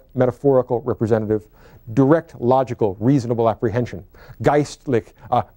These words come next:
apprehension is philosophy. That's why it's the final stage in the human apprehension of itself.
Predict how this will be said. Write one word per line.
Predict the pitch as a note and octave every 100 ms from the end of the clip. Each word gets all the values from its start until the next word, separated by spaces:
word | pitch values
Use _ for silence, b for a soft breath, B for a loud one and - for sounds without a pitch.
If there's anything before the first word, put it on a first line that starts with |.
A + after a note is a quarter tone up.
| _
apprehension | B2 - A2+ A2 G2 G#2 - -
is | B2 -
philosophy. | B2+ G#2 F2+ - - - -
That's | -
why | A2+
it's | G#2+ -
the |
final | - A2+ A2+ G#2
stage | - G2 F#2 - b G#2+
in |
the | G#2
human | - B2+ A2+
apprehension | A2 G2+ G#2 G2+ - G#2 G#2
of |
itself. | F#2+ - - D#2+ -